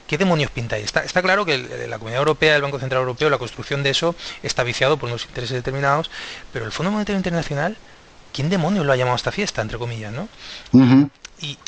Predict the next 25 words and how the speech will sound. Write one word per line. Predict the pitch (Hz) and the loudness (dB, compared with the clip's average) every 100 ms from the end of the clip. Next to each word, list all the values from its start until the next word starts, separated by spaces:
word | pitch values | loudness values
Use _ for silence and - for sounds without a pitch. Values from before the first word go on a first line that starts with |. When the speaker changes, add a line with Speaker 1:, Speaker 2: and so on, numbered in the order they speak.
| - | -4
Speaker 1:
y | 175 | -2
eso, | 196 226 233 - | 0 -2 0 -2
acláranos | 139 156 190 220 - | -2 2 4 4 4
un | 190 | 4
poco | - 165 | 4 4
esto | - 214 - - - | 0 -4 -4 -10 -10
y | 127 | 0
también, | 135 147 196 - | 2 2 0 -2
eh, | 139 | -10
que | 139 127 | -4 -2
a | |
lo | 117 | -2
mejor | 113 180 | -2 2
podamos | 175 180 170 | 4 4 2
entender | 170 160 160 170 - - - | 0 0 0 -2 -4 -18 -6
ese | - | -2
control | 196 165 180 | 0 0 0
político, | 156 151 160 185 185 - | -2 -2 -2 -2 -4 -2
cómo | 147 165 | -2 0
se | 165 | -2
ejerce, | - - - | -4 -6 -6
es | 107 | -8
decir, | - 123 - - - - - | -6 -6 -8 -16 -18 -18 -6
¿por | 120 107 | -6 -2
qué, | 160 202 | -2 -2